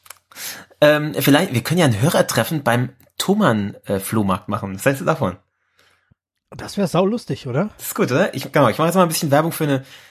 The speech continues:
Speaker 1: für jemand ganz anderes, von dem ich nicht bezahlt werde. Also die Firma Thomann,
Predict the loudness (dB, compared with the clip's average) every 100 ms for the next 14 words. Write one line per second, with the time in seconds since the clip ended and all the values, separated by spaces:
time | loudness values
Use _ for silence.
0 | _ _ _ _ -10 -2 2 2 2 2
1 | 4 2 2 2 0 -2 0 0 0 -2
2 | -4 -2 0 0 2 2 2 -2 -4 -4
3 | -2 0 2 0 -2 0 2 2 0 -6